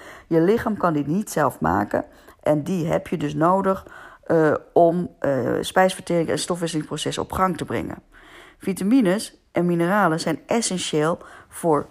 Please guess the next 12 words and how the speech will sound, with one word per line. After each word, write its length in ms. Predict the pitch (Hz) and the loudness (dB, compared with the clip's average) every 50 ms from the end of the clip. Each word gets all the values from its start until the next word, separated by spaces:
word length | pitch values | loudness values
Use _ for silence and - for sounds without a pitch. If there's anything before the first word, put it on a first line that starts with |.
| - _ | -14 _
stofwisselingsprocessen. 1200 | - - - - 160 160 - 185 175 160 - - - - - - - - - - 78 - - - | -14 -8 -2 -2 -2 0 0 -4 -4 -4 -4 -6 -6 -6 -6 -4 -4 -2 -4 -4 -6 -6 -6 -6
Met 120 | - - | -4 0
andere 260 | - 156 160 160 151 147 | 2 2 2 2 0 0
woorden, 420 | 147 160 175 196 208 240 277 330 - - - - - - | 0 2 2 2 2 0 -2 -2 -6 -14 -20 -20 -20 -14
de 300 | - 156 147 160 170 165 | -12 -6 0 6 6 6
mate 500 | 147 147 151 160 175 190 220 233 - 277 | 6 6 6 6 6 6 4 4 0 -2
waarop 340 | 240 208 185 - - 175 - | 0 0 0 0 -2 -4 -2
jouw 160 | - 165 143 | -2 -2 0
lichaam 640 | 135 135 135 151 160 160 - - 202 208 240 269 - - - _ _ _ _ _ _ _ _ _ _ _ | 0 0 0 0 0 -2 -2 -2 0 0 0 0 -2 -6 -10 _ _ _ _ _ _ _ _ _ _ _
voedingsstoffen 840 | _ - - - - - 208 214 196 170 - - 175 151 - 135 131 | _ -14 -14 -14 -6 -4 -2 -2 -2 -2 -4 -6 -6 -8 -8 -10 -6
kan 220 | - 139 135 135 - | -6 -6 -6 -2 0
opnemen 600 | - 220 220 - 180 156 151 139 135 131 127 - | 0 0 0 0 -2 -2 -2 -2 -2 -2 -4 -4